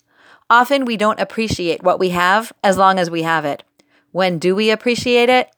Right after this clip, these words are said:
When we're about to lose it. It's easy to take gifts and stages of life for granted when it seems like we will have them forever. But when we are about to lose them,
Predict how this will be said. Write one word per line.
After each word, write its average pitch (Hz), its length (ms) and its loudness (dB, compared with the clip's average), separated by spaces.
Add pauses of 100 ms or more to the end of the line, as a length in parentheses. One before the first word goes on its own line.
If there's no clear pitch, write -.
(120)
When 185 240 -2
we're 185 140 4
about 170 480 0
to 196 120 -4
lose 165 240 0
it. 139 240 -4 (600)
It's 208 240 -4
easy 208 360 2
to 190 120 -6
take 180 240 -2
gifts 208 400 -2
and 180 180 -6
stages 190 400 -2
of 202 140 -2
life 170 320 0
for - 200 -2
granted 175 600 0
when 190 200 2
it 175 140 -4
seems 208 320 -4
like 180 220 2
we 190 100 0
will 175 140 2
have 175 240 -2
them 185 160 -2
forever. 156 580 0 (580)
But 196 180 0
when 214 200 0
we 226 140 0
are 196 160 2
about 190 340 0
to 196 100 -4
lose 220 280 -2
them, 294 360 0